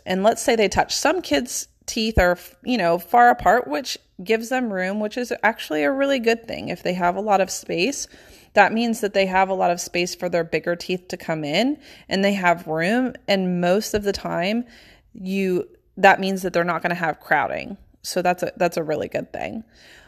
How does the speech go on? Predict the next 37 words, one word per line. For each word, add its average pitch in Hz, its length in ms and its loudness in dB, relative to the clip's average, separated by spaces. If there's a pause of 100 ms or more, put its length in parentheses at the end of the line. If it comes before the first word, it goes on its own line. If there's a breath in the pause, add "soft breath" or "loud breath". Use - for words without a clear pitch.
(180 loud breath)
Um, 185 600 2 (1000)
and 233 160 6
then, 233 180 6
you 294 100 -2
know, 240 280 0
it - 100 -2
al-, - 140 2 (120)
<laughs> - 120 -8
I 208 100 -4
mean, 196 360 -4
you 220 80 -4
know, 180 140 0
there's 196 280 -2
the 175 400 2
little 180 280 0
chance 185 500 -2
that 180 200 -6
they 175 100 0
could 180 160 -6
be 175 100 -2
missing 175 420 -2
teeth, 170 360 -4
which 175 160 -4
is 180 100 -4
not 165 180 -2
a 175 40 0
great 151 300 -4
thing, 202 300 -2
but, - 260 0
you 202 60 -2
know, 160 260 0
let's, - 380 -6 (160)
let's - 160 -14
hope - 200 -6
that - 160 -6
doesn't 202 220 -2
happen. 427 440 -2